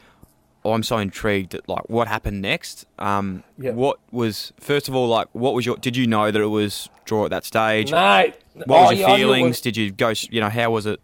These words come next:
Speaker 1: all after that?
Speaker 2: Yeah, I, I knew it was, obviously knew it was a draw, but literally no one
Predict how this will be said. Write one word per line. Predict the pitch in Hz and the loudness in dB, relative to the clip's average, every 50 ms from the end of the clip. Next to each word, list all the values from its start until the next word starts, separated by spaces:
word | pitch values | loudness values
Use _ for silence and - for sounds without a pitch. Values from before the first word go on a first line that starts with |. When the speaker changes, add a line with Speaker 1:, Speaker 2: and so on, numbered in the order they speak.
| _ | _
Speaker 1:
all | - 107 104 104 98 | -2 0 0 0 0
after | 95 92 - 95 | -2 -4 -4 -4
that? | 95 98 90 - _ _ - - - - - | -4 -4 -4 -6 _ _ -20 -20 -20 -18 -8
Speaker 2:
Yeah, | 131 143 151 180 | -4 -2 0 0
I, | 226 202 190 202 214 196 190 | 2 2 2 0 2 2 0
I | |
knew | 180 170 151 156 151 | 0 0 -2 -4 -4
it | 139 | -2
was, | 135 131 113 120 | -4 -6 -6 -6
obviously | - 131 127 117 - - 120 | -6 -8 -8 -8 -8 -10 -10
knew | 120 131 139 | -8 -6 -6
it | 139 117 | -6 -6
was | 120 120 104 117 | -6 -6 -8 -8
a | 107 | -10
draw, | 92 107 120 131 131 120 113 113 | -10 -6 -2 0 2 2 2 2
but | 110 120 113 117 - | 0 -4 -8 -8 -6
literally | 143 143 139 - - 135 127 | -6 -6 -6 -8 -8 -8 -8
no | 120 123 131 135 135 | -6 -4 -2 -2 -2
one | 131 123 120 117 117 110 110 107 | -2 -2 -4 -4 -6 -10 -12 -14